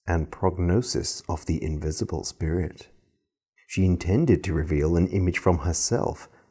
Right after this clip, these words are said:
to do so without the consent of the spirit,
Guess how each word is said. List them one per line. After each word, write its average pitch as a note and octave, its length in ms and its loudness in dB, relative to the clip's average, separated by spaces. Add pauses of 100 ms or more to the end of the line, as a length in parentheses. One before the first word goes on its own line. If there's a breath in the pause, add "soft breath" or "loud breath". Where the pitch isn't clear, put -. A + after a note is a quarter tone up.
(640 soft breath)
to F2+ 120 -4
do D#2 160 4
so D#2+ 260 4
without D#2 500 2
the - 160 -6
consent D#2 600 -2
of - 160 -2
the E2+ 100 -6
spirit, - 800 -4